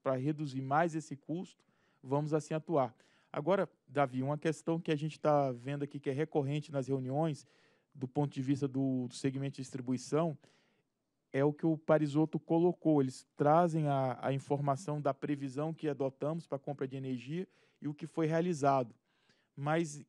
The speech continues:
ninguém traz a informação, como você bem lembrou, do que foi arrecadado da, da bandeira, que contribuiu pra reduzir essa diferença.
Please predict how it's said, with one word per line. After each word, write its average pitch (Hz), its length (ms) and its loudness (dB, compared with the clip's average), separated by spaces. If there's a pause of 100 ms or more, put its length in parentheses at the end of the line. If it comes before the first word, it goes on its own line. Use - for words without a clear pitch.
(160)
ninguém 175 600 -2
traz 165 500 -2
a 156 80 -2
informação, 156 680 -2
como 151 260 -4
você 147 240 -4
bem 143 160 -4
lembrou, 143 380 -2
do 151 100 -8
que - 100 -20
foi - 160 -2
arrecadado 151 640 0
da, 139 220 0
da 131 180 -2
bandeira, 135 600 0 (320)
que 147 120 -8
contribuiu 156 600 -2
pra 160 180 0
reduzir 156 720 -4
essa 147 240 -8
diferença. 147 640 -6